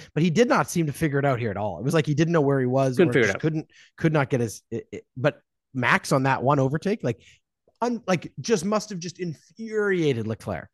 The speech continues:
Speaker 2: Oh,
Speaker 1: in
Speaker 2: I
Speaker 1: that
Speaker 2: can
Speaker 1: situation, because
Speaker 2: imagine.
Speaker 1: he's like, "What? How does this guy ahead of me, who's already got probably five or six kilometers on my car, now add an extra twelve, thirteen to that with D R S open?" I'm, he's gone. That's the race.
Speaker 2: Yeah.
Speaker 1: Boom.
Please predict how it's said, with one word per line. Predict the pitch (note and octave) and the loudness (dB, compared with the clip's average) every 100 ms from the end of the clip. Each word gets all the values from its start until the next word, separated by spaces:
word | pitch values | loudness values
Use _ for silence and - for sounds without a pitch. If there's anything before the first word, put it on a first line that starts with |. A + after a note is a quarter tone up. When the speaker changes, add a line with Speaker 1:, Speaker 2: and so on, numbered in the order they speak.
| _ - - | _ -20 -6
Speaker 2:
Oh, | G#2+ F#2+ | -2 4
Speaker 1:
in | F3+ | 4
Speaker 2:
I | E3 | 4
Speaker 1:
that | |
Speaker 2:
can | G#2+ | 2
Speaker 1:
situation, | E3 E3 C#3+ - | 0 2 0 0
because | A#2+ D#3 | -4 -2
Speaker 2:
imagine. | F#3 | 0
Speaker 1:
he's | G3+ | 0
like, | F#3+ - | -2 -2
"What? | D3+ A3 D4+ _ _ - | 4 4 4 _ _ -2
How | A3 | 2
does | B3+ A#3+ | 2 -2
this | A#3+ A#3 | -6 -6
guy | A#3 G#3+ G3+ | 0 0 2
ahead | D3+ B2+ G3 | 0 0 2
of | A#3 F#3+ | 2 0
me, | D#3+ D3+ | -4 -4
who's | D#3+ - | -4 0
already | F3+ G#3 | 2 2
got | F#3+ F3 E3 | 2 0 0
probably | - D#3 D3+ C#3+ C#3 _ _ _ _ | -2 -2 -4 -4 -6 _ _ _ _
five | F#3 F3+ F3+ | 2 2 2
or | F3 | -2
six | - - | -4 -8
kilometers | - D#3+ D3+ D#3 D3+ C#3 - - | -4 2 2 4 2 0 -2 -2
on | D3+ D#3+ | 0 2
my | D3 | 0
car, | C#3 D#3+ D3+ B2 A2+ _ - | -2 -2 -2 -2 -6 _ -10
now | D#3+ E3+ F3 E3+ | -4 -4 -4 -6
add | E3 E3 | -4 -4
an | D#3+ | -4
extra | E3+ - D3+ | -4 -4 -8
twelve, | - D3+ D#3+ D#3 D3 | -4 2 4 4 0
thirteen | - E3 D3+ - F#3 G3 | -2 -2 -2 -2 -2 0
to | D3 | 0
that | C#3 | 0
with | B2+ - | -2 -2
D | D3+ | -2
R | D3 D#3 | 0 0
S | - | -4
open?" | C3 B2+ B2+ | -6 -6 -8
I'm, | - D#3 C3+ | -6 -6 -6
he's | C#3+ | -8
gone. | A#2+ G2 _ - | -8 -10 _ -8
That's | C3 - | -8 -6
the | G#2+ | -10
race. | C#2+ | -2
Speaker 2:
Yeah. | A2+ G2+ | -2 0
Speaker 1:
Boom. | B2 F2 | -2 -4